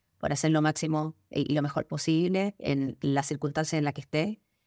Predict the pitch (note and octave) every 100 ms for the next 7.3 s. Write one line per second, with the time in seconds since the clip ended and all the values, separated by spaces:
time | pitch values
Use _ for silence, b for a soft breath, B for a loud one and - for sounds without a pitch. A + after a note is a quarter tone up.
0 | _ _ - D3+ C#3+ C#3+ C3+ - C#3+ -
1 | F3+ E3 D#3+ D#3 F3 F#3+ E3 F3 F#3+ E3
2 | D3+ E3+ F3+ F#3 F3+ E3 D#3 - _ _
3 | _ _ - D#3+ D3+ D3+ - - F3+ G3+
4 | C4 - - F3 A3+ - - - D3+ D3
5 | C#3+ C#3 C#3+ F3 D#3+ D3 E3 E3 D#3+ E3+
6 | F3 D3+ C#3+ E3 D#3+ D3+ D3+ C#3+ D#3+ G3
7 | G3 G#3+